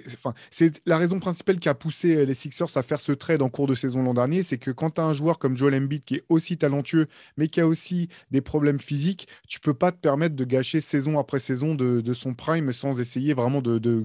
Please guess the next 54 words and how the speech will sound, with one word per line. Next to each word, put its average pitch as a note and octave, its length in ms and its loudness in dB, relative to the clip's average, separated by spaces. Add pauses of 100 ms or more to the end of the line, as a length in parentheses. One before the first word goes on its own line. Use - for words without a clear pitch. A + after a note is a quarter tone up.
(140)
gagner C#3 240 2
le A#2+ 80 -4
titre, C#3+ 300 -12
quoi B2 160 -2
qu'il A#2+ 180 -2
arrive. B2+ 300 0 (380)
Donc, B2 140 -4
il - 20 2
y D#3+ 40 4
aura D3+ 100 4
quand F#3 180 0
même F#3+ 80 0
une, E3+ 120 2 (280)
une D#3 120 0
pression F3+ 320 -2
malgré D3 280 0
tout D#3 140 -8
sur, C#3 260 -4
sur C3+ 140 -6
cette C#3 240 -2
équipe. D#3 260 -4
Ça C#3 80 -4
sera - 160 -4
intéressant C#3+ 460 0
à C#3 40 -2
suivre. F#3+ 280 -4 (320)
Pour F3 140 2
Quinn G#3+ 180 2
Snyder, F#3 420 2
je, D#3+ 140 2 (160)
effectivement, F3+ 540 -2
il F3 80 2
est D#3+ 40 0
disponible. D#3+ 420 -4
Je D3 60 0
sais D#3 160 0
pas F#3+ 160 2
dans E3+ 120 0
quelle D#3+ 180 -2
mesure, D#3 500 -2
euh, A#2+ 400 2 (220)
il C#3+ 80 -8
faut C#3+ 160 -2
pas, E3 220 0
malgré D3 300 2
tout, E3+ 140 -10
que C#3+ 120 -2
le B2+ 260 4
Jazz C3 400 -2
donne D3+ 200 0
son D#3 160 -4
accord, D3 340 2
vu A#2+ 120 -8
que A#2+ 380 -2